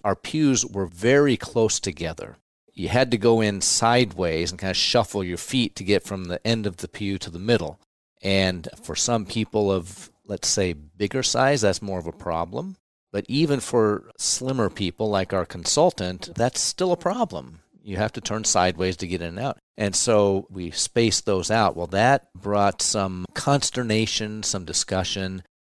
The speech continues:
Won't we have to get rid of pews? That means we can't seat as many people in here, and all kinds of concerns come up. And so that's where you come back to the principle of form follows function. Well, what are we trying to say here? What's the function of this place?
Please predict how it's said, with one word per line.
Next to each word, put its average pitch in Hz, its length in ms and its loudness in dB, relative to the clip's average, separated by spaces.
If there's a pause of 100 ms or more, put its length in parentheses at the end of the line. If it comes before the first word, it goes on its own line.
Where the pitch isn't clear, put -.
Won't 123 180 -2
we 139 120 0
have 135 180 0
to 120 80 -6
get 117 140 0
rid 107 200 0
of 139 160 0
pews? 143 720 -2 (160)
That 110 160 -2
means 117 220 -4
we 107 80 -4
can't - 240 -2
seat 120 260 0
as 92 100 0
many 87 300 -8
people 143 500 -2
in 143 180 0
here, 139 640 2
and 95 380 -4
all 127 200 2
kinds 127 320 0
of 92 80 -6
concerns 98 520 -4
come 95 300 -6
up. 107 320 2 (340)
And 110 140 -2
so 113 140 0
that's 117 340 4
where 107 140 0
you 98 120 -2
come 110 280 -6
back 101 300 2
to - 100 -4
the 87 160 -4
principle 101 720 -4
of 90 80 -6
form 123 360 -2
follows 101 440 4
function. 95 640 0
Well, 90 140 -4
what 95 200 -4
are 123 40 -2
we 117 120 -2
trying 110 400 -4
to 101 120 -6
say 117 540 6
here? 82 460 -4
What's 90 220 -4
the - 60 -16
function - 480 -2
of 80 120 -6
this 82 140 -4
place? 90 340 -2